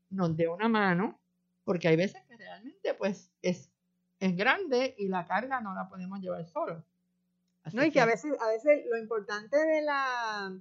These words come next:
Speaker 2: de la ayuda profesional es que cuando uno está metido en toda esta clase de, de situaciones que emocionalmente destruyen a uno y lo llevan a, a, a momentos de, de muchísimo dolor, de frustración, de un sinnúmero de cosas,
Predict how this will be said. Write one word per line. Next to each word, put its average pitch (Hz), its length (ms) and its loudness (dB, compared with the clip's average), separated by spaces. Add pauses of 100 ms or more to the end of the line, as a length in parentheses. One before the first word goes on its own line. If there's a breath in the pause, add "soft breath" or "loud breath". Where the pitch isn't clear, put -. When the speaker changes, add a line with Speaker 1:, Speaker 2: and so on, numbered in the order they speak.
(520)
Speaker 2:
de 226 140 2
la 214 80 6
ayuda 240 300 6
profesional 226 800 0
es 175 420 -2
que 196 100 -2
cuando 190 260 -2
uno 254 100 -2
está 320 240 -2
metido 233 760 -4 (380)
en 190 180 -4
toda 202 200 -2
esta 269 240 -2
clase 240 340 0
de, 214 300 0
de 196 100 -2
situaciones 196 800 -8
que 208 100 -2
emocionalmente 185 840 -10
destruyen 190 560 -4
a 175 80 -8
uno 170 380 -8 (320)
y 208 140 -4
lo 175 120 2
llevan 202 540 0
a, 170 340 -4 (320)
a, 170 260 -8 (220)
a 185 100 -6
momentos 180 480 -6
de, 190 180 -2
de 175 120 -4
muchísimo 185 880 -12
dolor, 170 420 0
de 175 80 -6
frustración, 175 680 -10
de 170 80 -10
un 170 80 -10
sinnúmero 196 440 -4
de 196 120 -2
cosas, 208 360 -6